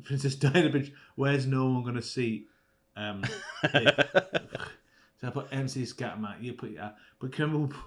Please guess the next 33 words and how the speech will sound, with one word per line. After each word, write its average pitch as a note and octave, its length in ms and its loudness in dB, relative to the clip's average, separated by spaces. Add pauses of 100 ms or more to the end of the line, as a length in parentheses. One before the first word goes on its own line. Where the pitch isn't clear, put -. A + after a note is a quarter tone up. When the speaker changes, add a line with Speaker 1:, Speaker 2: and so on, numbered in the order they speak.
Speaker 1:
<laughs> - 180 -20
can - 140 -14
you D#3+ 80 0
remember C#3+ 180 2
what D3+ 220 -4
I C3 100 -2
did C3 420 -4 (360)
Speaker 2:
<laughs> - 380 -8
Speaker 1:
before A2+ 500 2
I A2+ 80 0
actually, A2 600 -2
um, A2 280 -2 (380)
tagged? G#2+ 400 -2 (960)
Speaker 2:
No. F#2 400 0 (420)
Speaker 1:
<laughs> C#3 80 -8 (840)
Well, D3+ 340 4
well, C#3+ 280 -2 (1080)
when C#3+ 140 2
I D#3 60 6
pressed D#3 380 0
it, C3 180 4
the A#2 80 -4
nozzle C#3 440 6
was C3 180 4
actually B2+ 280 0
facing C3 460 6
Speaker 2:
Oh. - 20 2
Speaker 1:
me, C3+ 120 2
wasn't C3 280 2
it? C#3 240 0 (140)
Speaker 2:
Good F#2+ 200 -2
move. F2+ 420 -2 (240)
Speaker 1:
So, C3+ 440 0